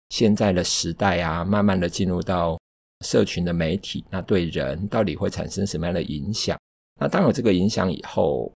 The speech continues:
他也会建议我们还是要跟人有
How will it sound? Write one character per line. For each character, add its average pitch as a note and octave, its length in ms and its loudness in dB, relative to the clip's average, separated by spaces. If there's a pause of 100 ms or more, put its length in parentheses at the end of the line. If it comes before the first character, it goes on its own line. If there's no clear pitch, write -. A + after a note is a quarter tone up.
(420)
他 - 180 0
也 D#3 80 4
会 A#2 140 6
建 A2 280 4
议 G2 220 4 (260)
我 - 60 -6
们 F2 100 0
还 E2+ 200 -4
是 - 200 0
要 G#2 120 6
跟 F#2+ 300 2
人 E2 440 -2
有 E2+ 160 -2